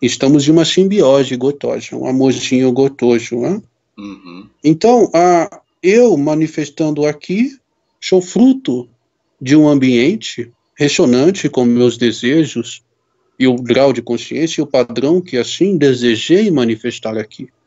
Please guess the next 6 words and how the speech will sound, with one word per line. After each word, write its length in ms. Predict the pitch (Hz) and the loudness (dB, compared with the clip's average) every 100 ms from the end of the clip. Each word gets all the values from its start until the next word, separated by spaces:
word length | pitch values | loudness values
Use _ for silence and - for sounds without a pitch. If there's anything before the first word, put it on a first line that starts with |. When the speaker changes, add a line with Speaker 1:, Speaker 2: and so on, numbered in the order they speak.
| _ _ _ _ _ _ _ _ _ _ _ | _ _ _ _ _ _ _ _ _ _ _
Speaker 2:
Entendo. 480 | 113 131 - 90 85 123 | -18 -18 -18 -20 -10 -2
Speaker 1:
E 220 | 123 131 | -2 -2
isso, 540 | 143 - 190 147 131 | -4 0 2 4 4
através 460 | 123 - 127 120 113 | 2 2 -2 0 -2
da 120 | 120 | -2
vida 720 | 110 117 139 151 131 120 113 | -4 -4 -4 -4 -2 -4 -4